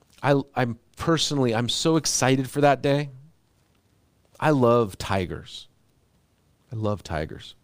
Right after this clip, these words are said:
I'm not a cat person. We just got a dog, but I love tigers. And, and one time at the San Francisco Zoo, I, the tiger was laying right up along the,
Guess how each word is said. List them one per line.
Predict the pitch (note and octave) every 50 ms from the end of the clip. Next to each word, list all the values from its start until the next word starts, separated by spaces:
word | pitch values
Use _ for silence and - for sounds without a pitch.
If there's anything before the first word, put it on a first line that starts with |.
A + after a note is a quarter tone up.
| _ _ _ _ _ _ _ _ _ _ _ _ _ _ _ _ _ _ _
I'm | - A#2
not | C#3 D#3 D3+
a | B2+
cat | - - - - - A#2 A2+ - -
person. | - - C#3+ B2+ - - C#3+ C3+ C#3+ C#3 - _ _ _ _ _ _ _ _ _ _ _
We | A2 A#2+
just | A2+ A#2+ - -
got | C3+ A#2+
a | A2+
dog, | F#2+ E2+ F#2+ F2 F#2 G2 G#2 G#2+ A2 - - _ _ _ _ _ _
but | - A2
I | A#2+
love | B2 B2 B2 A#2+ A#2 - -
tigers. | - - G2 G2 F2 D#2+ E2 F2+ - - - - _ _ _ _ _ _ _ _ _ _ _ _ _ _ _
And, | - G#2 G#2 F#2+ - -
and | A2+ A2 G#2+ A2 G#2+
one | A#2 B2 C#3+ D#3 F3 E3+
time | - - D3 C#3 C3 A#2+ G#2 F#2+ F#2+ F2+ - - - - _ _
at | - -
the | B2
San | A#2 - C#3+ D3 D3+ D3
Francisco | D#3+ D3+ C#3 - D3 - - - D3+ C3+
Zoo, | B2 A#2 B2 B2 G#2+ F#2 F#2+ G2 G#2+ - _ _ _ _ _ _ _ _ _ _ _ _ _ _ _ _ _ _ -
I, | A#2 B2 G2+ -
the | G#2 G#2 A2+
tiger | - - - - D3 D3 D#3 C#3 C#3 C3
was | A#2 A2+ A2+ G#2
laying | A2+ A#2+ B2 B2+ B2+ A#2+ A#2 A2 G#2 G2+ G#2
right | A2+ B2+ C3 C#3+ C#3 C3+
up | C3+ B2 -
along | C3+ B2 B2 A#2+ A#2+ A#2 A#2 A2+
the, | G#2+ G2+